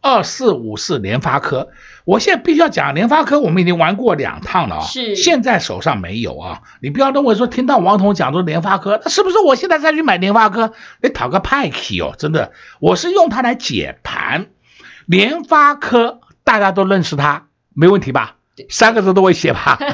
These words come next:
Speaker 1: <laughs>
Speaker 2: <laughs>
Speaker 1: 好了，今天创新高，今天创新高，对不对？
Speaker 2: 对。
Speaker 1: 看清楚哦，创新高，虽然没有创历史新高，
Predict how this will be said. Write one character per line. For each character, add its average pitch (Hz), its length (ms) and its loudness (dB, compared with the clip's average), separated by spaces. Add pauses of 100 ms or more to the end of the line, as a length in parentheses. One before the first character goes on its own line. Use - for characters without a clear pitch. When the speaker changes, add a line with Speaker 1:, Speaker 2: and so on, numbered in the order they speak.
(140)
Speaker 1:
<laughs> 320 320 4
Speaker 2:
<laughs> - 380 -20
Speaker 1:
好 117 100 -8
了， 156 220 -6
今 160 160 -2
天 160 100 -2
创 156 180 -2
新 147 220 -6
高， 139 300 -8 (720)
今 196 180 2
天 202 140 4
创 180 180 0
新 165 240 -2
高， 160 300 0 (120)
对 196 80 0
不 208 60 2
对？ 226 300 2
Speaker 2:
对。 220 260 -6
Speaker 1:
看 254 240 -2
清 285 220 -2
楚 156 160 0
哦， 143 140 -2 (180)
创 359 420 0 (140)
新 254 580 -4 (220)
高， 226 380 0 (340)
虽 - 180 -2
然 262 180 0
没 311 100 -6
有 190 120 -2
创 180 380 -4
历 247 280 0
史 95 280 -10
新 143 260 -10
高， 139 220 -2